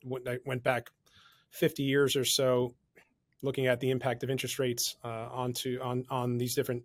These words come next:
segments of the economy, housing orders, profits, and employment. And so with regards to, um, you know, the idea of respecting the lag and where are we now? Well, we're, we're now twelve months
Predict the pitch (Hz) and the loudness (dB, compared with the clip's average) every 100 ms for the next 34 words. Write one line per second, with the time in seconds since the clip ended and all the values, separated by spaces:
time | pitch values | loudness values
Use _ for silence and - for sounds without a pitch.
0 | - - 135 131 123 120 120 117 131 131 | -10 -2 -2 0 -2 -2 -4 -2 0 0
1 | 123 120 - _ _ _ _ - 139 127 | 0 -2 -6 _ _ _ _ -6 0 0
2 | 131 127 123 120 - - 120 117 - 110 | 2 2 2 0 -2 -2 -2 -2 -8 -6
3 | - 151 147 139 _ _ _ _ _ _ | 2 4 4 0 _ _ _ _ _ _
4 | - 120 147 139 127 135 139 151 147 135 | -12 -4 2 2 2 2 8 10 8 4
5 | - 135 131 127 127 123 120 120 120 110 | 0 2 2 4 4 4 2 0 -2 -6
6 | _ _ _ _ _ _ _ _ _ _ | _ _ _ _ _ _ _ _ _ _
7 | _ _ _ - _ _ _ _ - 123 | _ _ _ -20 _ _ _ _ -6 -4
8 | 120 - 160 - 135 127 123 127 127 131 | -4 -8 -10 -8 -4 0 0 0 -2 -2
9 | 139 143 151 156 127 131 123 - 156 - | 2 4 8 8 8 6 4 6 4 4
10 | 147 131 131 156 143 131 131 143 135 156 | 2 6 8 8 8 6 6 8 10 10
11 | 139 123 123 131 143 135 135 151 151 147 | 8 4 2 6 6 6 6 6 4 2
12 | 160 185 175 175 165 143 147 127 - - | 6 6 6 8 8 8 4 4 2 0